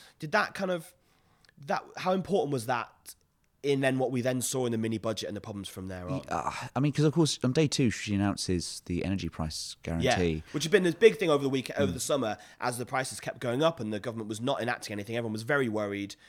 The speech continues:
Speaker 1: going into the winter, and so it needed that to be priority number one, which she, she outlined.
Speaker 2: Yeah, but I think, I think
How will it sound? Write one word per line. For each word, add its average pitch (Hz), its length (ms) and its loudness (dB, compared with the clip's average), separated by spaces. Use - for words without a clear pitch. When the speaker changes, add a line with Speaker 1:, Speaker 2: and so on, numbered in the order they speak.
Speaker 1:
going 120 180 -2
into 107 140 -8
the 104 80 -6
winter, 107 440 -6
and 110 100 -8
so 131 80 -2
it 120 80 0
needed 135 400 2
that 95 140 -4
to - 60 -12
be 107 120 -6
priority 120 440 0
number 104 200 -4
one, 87 260 -6
which 85 120 -8
she, 95 260 -6
she 95 200 -8
outlined. 92 200 4
Speaker 2:
Yeah, 131 120 10
but - 140 4
I 110 80 6
think, 110 260 2
I 104 40 -4
think - 500 -2